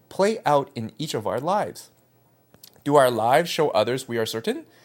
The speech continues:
that the enemy has been conquered, or are we still fighting? I'll leave with a quote from Bourdain's mom. She said this, "He had everything, success beyond his wildest dreams, money beyond his wildest dreams.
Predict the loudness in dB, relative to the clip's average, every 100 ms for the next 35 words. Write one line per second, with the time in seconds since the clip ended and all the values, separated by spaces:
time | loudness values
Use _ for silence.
0 | _ -8 -4 -4 -4 -4 -4 -4 -6 -8
1 | -6 -4 -2 -4 -6 -12 _ _ _ 4
2 | 6 8 4 0 0 4 2 2 -12 _
3 | _ _ _ _ _ _ _ _ 4 4
4 | 4 2 0 2 0 0 0 -4 -2 -2
5 | -2 -6 -6 -6 -6 -6 -12 -20 _ _
6 | _ _ _ _ _ _ _ -12 -4 0
7 | 2 2 0 -6 -8 -10 -16 _ _ _
8 | _ _ -6 2 4 6 8 8 6 4
9 | 2 0 -4 -18 -18 _ _ -8 -4 0
10 | 6 6 6 0 0 2 2 0 2 2
11 | 2 -4 -8 -10 -12 -18 -20 _ _ _
12 | _ 2 4 4 2 0 -2 0 0 -2
13 | 0 0 0 -2 -8 -10 -12 -14 -20